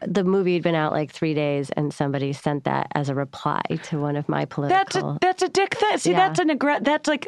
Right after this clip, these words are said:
Speaker 1: And I
Speaker 2: it
Speaker 1: went and saw it, and I was like, "Oh, thank you."
Speaker 2: That's more about, like, intention, I think, where it's like,
Speaker 1: Mm-hmm.
Speaker 2: a spoiler is, like, that dick move.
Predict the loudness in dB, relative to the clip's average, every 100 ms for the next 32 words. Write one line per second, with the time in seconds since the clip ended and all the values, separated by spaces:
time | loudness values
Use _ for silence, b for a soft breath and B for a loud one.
0 | 2 4 4 4 2 0 2 2 2 2
1 | 0 0 0 0 -2 -2 -4 -4 -4 -4
2 | -4 -6 -6 0 0 0 2 2 2 2
3 | 0 0 0 0 0 0 0 0 0 -2
4 | -2 -2 0 0 0 0 0 -2 0 2
5 | 2 0 -2 -2 -2 -4 -2 -2 -2 -8
6 | -6 0 2 2